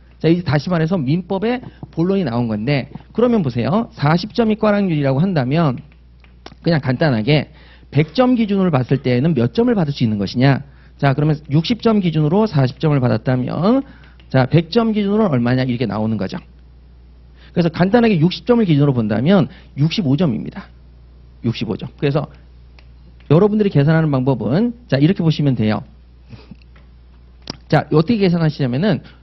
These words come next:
요거를 이제 곱하시는 거죠. 육십 엑스. <laughs> 요 수학은 자,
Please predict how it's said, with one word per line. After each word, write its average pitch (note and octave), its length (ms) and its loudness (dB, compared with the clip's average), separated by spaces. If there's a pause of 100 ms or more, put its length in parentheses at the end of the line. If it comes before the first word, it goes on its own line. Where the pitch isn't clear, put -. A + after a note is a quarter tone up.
(100)
요거를 A3 300 2
이제 D3 80 -2
곱하시는 C#3+ 460 0
거죠. G2 160 -2
육십 B2 280 -4
엑스. - 380 -6
<laughs> - 840 -6
요 A#2+ 40 2 (180)
수학은 - 460 -4 (420)
자, - 260 2